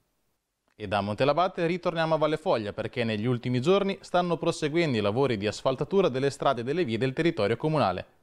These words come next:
Dopo aver terminato il rifacimento del nuovo manto stradale in via Donzinetti e via Paganini, la ditta appaltante dei lavori è stata impegnata in questa settimana in via Napoli, dove hanno provveduto alla fresatura della vecchia pavimentazione stradale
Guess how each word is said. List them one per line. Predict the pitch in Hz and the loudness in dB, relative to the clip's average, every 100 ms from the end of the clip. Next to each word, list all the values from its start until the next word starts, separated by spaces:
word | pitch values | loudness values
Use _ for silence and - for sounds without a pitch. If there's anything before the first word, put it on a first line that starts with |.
| _ _ _ - | _ _ _ -6
Dopo | 113 120 | -2 2
aver | 113 123 117 | 4 4 2
terminato | - 151 151 160 151 | 0 -2 2 2 2
il | 135 127 | -2 -2
rifacimento | 117 123 - 123 135 135 117 | -2 -2 -4 0 0 2 0
del | 110 110 | 2 2
nuovo | 120 120 | 2 2
manto | 117 123 120 | 2 0 -2
stradale | 113 - 113 120 110 | -8 -4 0 2 0
in | 104 | -4
via | 104 127 | -2 -2
Donzinetti | 117 113 107 110 127 - 98 | 0 -2 0 0 0 -2 -4
e | |
via | 101 113 | 2 2
Paganini, | 110 123 165 180 170 - _ _ _ _ | 2 0 0 0 0 -6 _ _ _ _
la | 127 | 0
ditta | 143 180 135 | 2 0 0
appaltante | 123 120 113 131 127 113 | 0 -2 0 -2 -2 -4
dei | 110 | -2
lavori | 139 165 185 | 0 2 2
è | 151 | 2
stata | - 165 151 - | 0 0 0 -2
impegnata | 170 160 196 117 104 135 | -2 2 0 2 0 -2
in | 156 | -4
questa | - 123 120 | -2 -2 -2
settimana | 139 - 120 117 | -6 -4 0 2
in | 135 | 2
via | 147 | 2
Napoli, | 107 92 98 95 _ _ _ _ _ | 0 -2 -6 -8 _ _ _ _ _
dove | 104 113 117 | -2 2 2
hanno | 113 110 | 2 -2
provveduto | 101 120 123 143 143 | -4 -4 -2 -2 2
alla | 113 | 0
fresatura | 110 151 147 131 185 147 | 2 0 0 0 2 2
della | 110 98 | 2 0
vecchia | 107 120 113 | 0 0 -2
pavimentazione | 98 139 139 123 113 113 - 135 113 | 0 0 0 -4 -4 -6 -6 -6 -4
stradale | - 160 95 107 | -2 0 0 -2